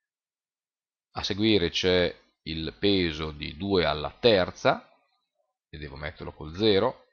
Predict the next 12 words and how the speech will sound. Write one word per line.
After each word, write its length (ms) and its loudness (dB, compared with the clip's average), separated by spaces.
cioè 260 -10
in 120 -20
pratica 400 -10
non 140 -14
sommarlo, 720 -4
e 100 -4
infine 520 -4
due 300 0
alla 120 2
quarta 480 -6
con 160 -4
l'uno. 340 -10